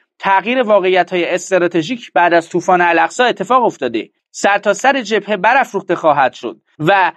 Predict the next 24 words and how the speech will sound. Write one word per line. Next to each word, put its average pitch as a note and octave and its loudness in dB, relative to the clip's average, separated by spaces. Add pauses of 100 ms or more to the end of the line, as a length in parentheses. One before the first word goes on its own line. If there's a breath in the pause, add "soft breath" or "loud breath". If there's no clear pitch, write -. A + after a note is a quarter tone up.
(140)
به G3 4
روند G#3+ 2
تصاعدی G3 0
خود B3+ -2
ادامه C#4+ 2
می‌دهد. C#3+ 0
دشمن A3+ 2
راه G#3 2
فراری G3+ 2
از E3 0
تاوان E3 2
دادن E3 0
ندارد F#3 2
و D#3 2
هیچ G#3 -4
مرزی A#3+ 0 (140)
برای F3 4
ضربه D3+ 0 (120)
به D#3+ 2
آن A#3+ 2
وجود F#3 -2
نخواهد A#2 -2
داشت. G#2+ -10
بله، E3+ 2